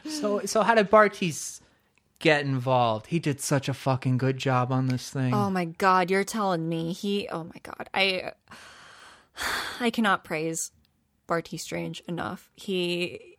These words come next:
Speaker 2: he, he's amazing. Like, not only is he an absolute genius, but he's also one of the kindest, warmest, goofiest people I've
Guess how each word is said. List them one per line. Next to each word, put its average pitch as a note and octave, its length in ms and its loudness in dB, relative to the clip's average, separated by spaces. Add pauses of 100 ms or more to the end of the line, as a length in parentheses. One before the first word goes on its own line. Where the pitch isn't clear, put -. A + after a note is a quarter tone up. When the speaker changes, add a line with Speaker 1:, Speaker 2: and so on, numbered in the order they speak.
Speaker 2:
he, C4 260 2
he's B3+ 300 2
amazing. F3 640 -4
Like, G3+ 200 0
not G#3 280 4
only F#3 580 0 (320)
is F3+ 120 -2
he F3+ 120 2
an E3+ 80 2
absolute F#3 520 0
genius, G3 460 0
but - 140 -6
he's F3 120 -2
also F3 360 -4
one F3 200 -6
of E3+ 100 -6
the F#3 100 -4
kindest, A3 840 2 (680)
warmest, G#3+ 720 2 (360)
goofiest A#3 720 2
people F#3+ 520 2
I've F#3 320 0